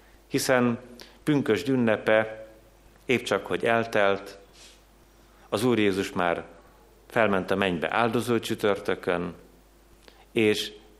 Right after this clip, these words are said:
együtt voltak az Úr nevében Jeruzsálemben a keresztjének, még a vagyonukat is megosztották. Annyira jól érezték magukat,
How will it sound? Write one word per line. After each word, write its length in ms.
együtt 400
voltak 680
az 140
Úr 220
nevében 800
Jeruzsálemben 920
a 120
keresztjének, 720
még 140
a 80
vagyonukat 560
is 140
megosztották. 1040
Annyira 520
jól 300
érezték 560
magukat, 580